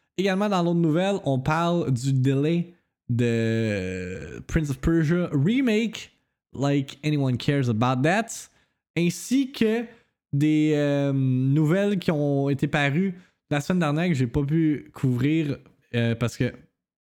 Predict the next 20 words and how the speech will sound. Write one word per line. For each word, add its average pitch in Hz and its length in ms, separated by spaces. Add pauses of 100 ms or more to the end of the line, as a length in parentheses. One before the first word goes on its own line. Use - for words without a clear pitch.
(120)
j'étais 120 320
encore 117 380
une 113 80
fois 120 420
malade. 120 640 (320)
Donc, 117 400
euh, 104 1300
Casey 147 380
Hudson 165 720 (920)
et 127 140
un 127 140
autre 143 180
higher-up 143 460 (340)
de 117 60
chez - 120
BioWare 127 380
qui 131 120
quitte 135 180
le 120 100
studio. 220 720